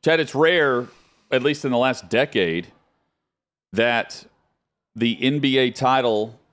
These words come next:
uh, and you've got a, a chance, I guess, tomorrow where you've got the Stanley Cup final that we could see the, the Stanley Cup skated on home ice as well.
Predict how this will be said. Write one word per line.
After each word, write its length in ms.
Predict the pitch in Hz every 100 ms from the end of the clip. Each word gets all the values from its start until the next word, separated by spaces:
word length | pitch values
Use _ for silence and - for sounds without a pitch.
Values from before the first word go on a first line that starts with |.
| _ _ _ _ _ _ -
uh, 400 | 104 101 101 101 117
and 420 | 117 117 110 107
you've 160 | 117
got 280 | 101 117 104
a, 140 | 107 104 113
a 60 |
chance, 500 | - - 143 147 -
I 80 | 113
guess, 180 | 113 -
tomorrow 720 | - 101 101 123 127 95 87
where 160 | 90 101
you've 180 | 101
got 260 | 92 107 -
the 180 | 101 92
Stanley 380 | - 120 117 107
Cup 260 | 113 104
final 360 | - 104 113 95
that 120 | 90
we 100 | 95
could 160 | 87 90
see 240 | 107 104
the, 260 | 95 92 87
the 60 | 90
Stanley 320 | - 107 101
Cup 240 | 87 110 -
skated 460 | - 104 104 101
on 380 | 92 90 87 87 -
home 260 | - 107
ice 300 | 101 104 107
as 140 | 98 87
well. 460 | 92 107 87 -